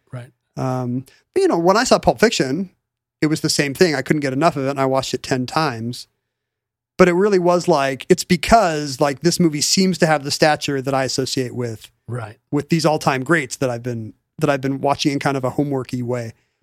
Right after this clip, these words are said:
Speaker 1: But no one ever says Doctor Zhivago, right? There's ne-, it's always, that bloated sixties stuff never.
Speaker 2: Lawrence of Arabia did very well in the, with the directors for a while. And because it's a British poll, those David Lean movies kinda do disproportionately well.
Speaker 1: Right.
Speaker 2: But yeah, these kind of bloated sixties, they're the first things to go. Like,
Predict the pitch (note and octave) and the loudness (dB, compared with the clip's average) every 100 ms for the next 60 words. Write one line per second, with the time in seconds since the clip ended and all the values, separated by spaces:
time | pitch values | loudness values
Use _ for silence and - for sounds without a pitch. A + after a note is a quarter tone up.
0 | - F3+ A#3 B3 G3+ - G#3+ G#3+ G#3 - | 2 4 4 4 2 4 4 6 4 4
1 | F3 B2 D#3+ D3+ - C3+ C3 A#2+ B2+ A#2 | 2 4 6 6 2 0 0 2 2 2
2 | G2 - A2 B2+ C#3+ D#3+ C#3+ F#3 E3 E3 | -6 -12 0 2 4 2 4 2 2 2
3 | F3 F#3+ F#3+ D3 D#3+ E3+ D#3 F3 D3+ D#3 | 4 6 6 2 -6 -4 2 2 2 2
4 | F3+ F#3+ F#3+ D#3 D3 - F#3 - F3 - | 4 6 4 0 -6 2 2 2 -4 0
5 | - D3+ D3+ D3 D3 D3 C#3+ - - A#3+ | 4 4 4 2 2 2 0 -2 4 4
6 | C#4+ C4 G#3 G3 A3 G#3 F3 D#3+ E3 D#3+ | 4 4 4 4 2 2 2 4 2 2
7 | D3 D3+ D3+ D3+ C#3+ C3+ C3+ D3 C#3 C3+ | 2 2 2 0 -2 -2 -4 -4 -4 -2
8 | D3 - E3+ D#3+ F3 E3 D#3 D3+ D#3 D#3 | 0 2 2 2 2 2 2 2 2 0
9 | D3+ D#3 - _ F3 F#3 G3+ G#3 E3 D3 | -2 -4 -8 _ 2 4 4 2 0 0
10 | E3+ - - F3 F3 D3 C3+ C#3+ C#3 C3+ | 0 0 4 4 4 0 -2 -2 -2 -2
11 | D3 D3+ C#3+ C#3+ - C3+ C3 C3+ C3 - | 0 0 -2 -4 -2 -2 -2 -4 -6 -6
12 | C3 C3 A#2+ C3 B2 A#2+ A#2+ - - A2+ | -4 -4 -4 -4 -4 -4 -6 -10 -4 4
13 | G#3 E3+ E3+ - E3+ C#3+ D#3+ E3+ F#3 F#3+ | 4 4 0 2 0 0 2 4 4 4
14 | D#3+ - F3+ - D#3+ C#3+ E3+ E3+ - D3 | 2 2 0 0 -2 0 0 0 -2 -4
15 | D3+ - C3 A#2+ - A#2+ A2 G2+ A#2+ B2+ | -4 -4 -4 -6 -8 -8 -10 -10 -6 -6
16 | B2 | -6